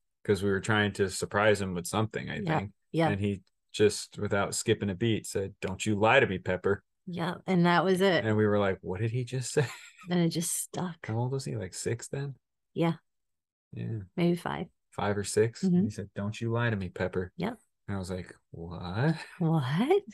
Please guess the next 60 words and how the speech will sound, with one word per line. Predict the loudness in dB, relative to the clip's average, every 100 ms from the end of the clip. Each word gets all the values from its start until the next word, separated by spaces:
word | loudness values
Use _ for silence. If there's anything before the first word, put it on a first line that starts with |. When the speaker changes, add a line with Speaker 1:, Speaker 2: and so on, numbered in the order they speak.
| -20 _
Speaker 1:
"What | -8 -2
did | 0
he | 2 0
just | 2 4
Speaker 2:
Nico | 6 6 6
Speaker 1:
say?" | 4
Speaker 2:
sparked, | 0 -2 2 2 0 -8 -6
his | -4 0
eyes | 2 4 4
lit | 2 4
up. | 4 2 0
Speaker 1:
I |
was |
Speaker 2:
He | -6
was | -4
Speaker 1:
like, | 0
Speaker 2:
like, |
Speaker 1:
"That's | 0 2 2
it. | 4 2 0
That's | 0 0 -2
the | 0
new | 2 2
name." | 2 2 0 2
Speaker 2:
Yep. | 2 2 -2 _ _ _ _ _ _ _ _ _ _ _ _ _ _ _ -12
Speaker 1:
So | -8
now | -2 0
you | 0
know | 2 2
the | 2
origin | 6 6 6 0
story | -6 -2 0 0
of | -2
that. | -2 0 2
Speaker 2:
Right. | 2 -2 _ _
Speaker 1:
So | -14 -12 -10 -12 -16 _ _ -10
now | -6
we | -4
have | -4 -4
Speaker 2:
So |
Speaker 1:
to | -2
Speaker 2:
there's | -2 0
that, | -4 -4
everyone. | -4 -4 -2 -4
Speaker 1:
we | -6
just | -10
have | -12 -10
to | -8
end | -8 -10
the | -8
podcast | -8 -8 -6 -6 -6 -10
now. | -12 -12 _ -2
That's | 0 4
Speaker 2:
So | 4
Speaker 1:
all |
we | 4
wanted | 0 -10
to | -12
come | -12
and | -12
say. | -10 -10